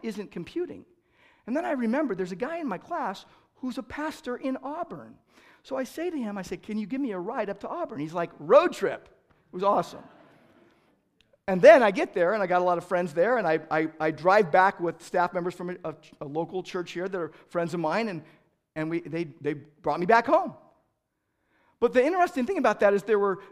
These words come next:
divine appointments that happened on the way up and the way back that never would have happened if we had our, our regular plan that we were gonna do.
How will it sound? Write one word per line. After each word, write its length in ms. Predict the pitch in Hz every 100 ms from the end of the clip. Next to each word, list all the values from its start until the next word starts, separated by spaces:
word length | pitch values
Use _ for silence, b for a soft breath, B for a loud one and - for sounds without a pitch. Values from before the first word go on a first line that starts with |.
| -
divine 340 | 208 254 330
appointments 600 | 403 233 262 247 170 151
that 80 | 196
happened 240 | 214 214 208
on 60 |
the 60 | 190
way 220 | 233 247
up 480 | 254 262 202 - - B -
and 240 | 254 294
the 60 | 240
way 140 | 233
back 380 | 185 247 226 220
that 80 | 202
never 200 | 269 269
would 140 | 240
have 100 | 247
happened 360 | 262 277 233 220 B B
if 180 | 254
we 100 | 277
had 220 | 269 277 277 -
our, 240 | 269 254 -
our 140 | 262 285
regular 460 | 311 311 294 233
plan 340 | 208 - 185 160
that 120 | 156
we 100 | 156
were 100 | 143
gonna 200 | 135 120
do. 200 | 110 101